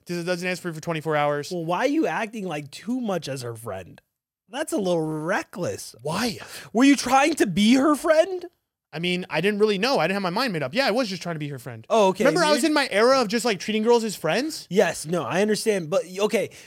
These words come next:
Speaker 2: by treat, okay, if you, you gotta treat girls like friends, but also make it known that you're still interested.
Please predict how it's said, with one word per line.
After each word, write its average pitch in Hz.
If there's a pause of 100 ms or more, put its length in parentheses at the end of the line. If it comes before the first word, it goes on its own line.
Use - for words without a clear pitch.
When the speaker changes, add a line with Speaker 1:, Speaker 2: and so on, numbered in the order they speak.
(120)
Speaker 2:
by 220
treat, 269
okay, 190
if 170
you, 233 (880)
you 208
gotta -
treat 302
girls 277
like 247
friends, 247
but 226
also 220
make 196
it 196
known 185
that 175
you're 170
still 165
interested. 135